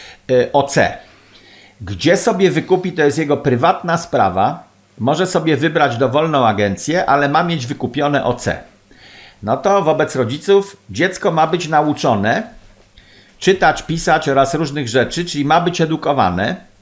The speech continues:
Natomiast nie powinno być przymusu szkolnego, że koniecznie musi być edukowane w szkole, a już nie daj Boże państwowej. Możesz go uczyć w domu, jak chcesz. Ma być wyedukowane i to jest obowiązek. I wszystkie szkoły w ten czy inny sposób powinny być niepaństwowe.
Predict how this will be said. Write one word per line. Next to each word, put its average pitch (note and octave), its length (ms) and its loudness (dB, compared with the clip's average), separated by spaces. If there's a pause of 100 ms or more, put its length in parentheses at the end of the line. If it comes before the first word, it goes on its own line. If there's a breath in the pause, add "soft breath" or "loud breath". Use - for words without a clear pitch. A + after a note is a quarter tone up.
(400 loud breath)
Natomiast D#3 480 0
nie E3 80 -2
powinno F3+ 320 0
być F3+ 120 -2
przymusu F3 500 -4
szkolnego, D3+ 680 0
że G#2 160 -8
koniecznie D#3+ 500 -2
musi E3+ 260 -2
być D#3 200 -2
edukowane C#3+ 580 0
w - 80 -10
szkole, G#2 440 0
a F#2 60 2
już G#2+ 180 -2
nie C#3+ 100 -4
daj D3 160 2
Boże C#3 240 0
państwowej. B2+ 600 -4 (520 loud breath)
Możesz A#2 460 0
go F#3+ 140 2
uczyć G#3 380 -2
w G3 100 -4
domu, D3 300 2
jak G2+ 200 -2
chcesz. - 320 -12
Ma D3 180 2
być E3 220 -2
wyedukowane F3 800 2
i E3+ 40 -2
to D#3+ 100 -4
jest D3+ 180 -2
obowiązek. A#2+ 540 -2 (380 loud breath)
I A#3+ 380 -2 (100)
wszystkie A3+ 540 -2
szkoły G#3 460 4
w - 120 -4
ten G#3 240 2
czy F#3+ 160 2
inny F#3 340 0
sposób E3 480 -2
powinny D#3 420 0
być B2+ 200 -2
niepaństwowe. D3+ 840 0